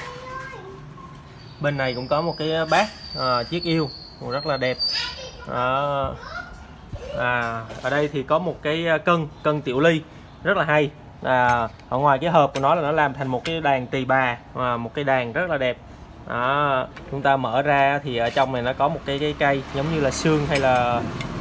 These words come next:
ngà voi gì đây nè, xương thú hay là voi. Đó, đây.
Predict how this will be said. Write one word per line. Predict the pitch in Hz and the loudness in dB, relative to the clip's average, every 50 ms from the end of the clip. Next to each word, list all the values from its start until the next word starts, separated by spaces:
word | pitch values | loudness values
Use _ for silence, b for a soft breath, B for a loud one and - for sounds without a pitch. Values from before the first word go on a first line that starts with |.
| - - | -4 0
ngà | 135 131 127 | 2 2 4
voi | 123 127 143 147 151 147 | 6 6 8 8 8 6
gì | 143 135 131 | 6 2 0
đây | 135 139 | 0 2
nè, | 143 139 127 - - - - - - | 2 2 2 2 0 -2 -2 -2 2
xương | 147 147 143 139 | 2 2 2 2
thú | - 147 156 | 2 2 2
hay | 165 170 151 | 2 2 2
là | 131 123 | 2 2
voi. | 131 135 139 147 143 131 - - - - - - - - - - | 2 4 4 4 4 4 0 -4 -4 -4 -4 -4 -2 -2 0 0
Đó, | 123 127 131 139 143 147 147 143 139 135 131 131 127 127 - - - - - - - - - - | 2 4 4 4 4 2 2 2 2 2 2 0 0 -2 -4 -6 -6 -6 -6 -6 -6 -6 -6 0
đây. | - 135 135 135 135 135 135 | 2 4 4 4 4 2 0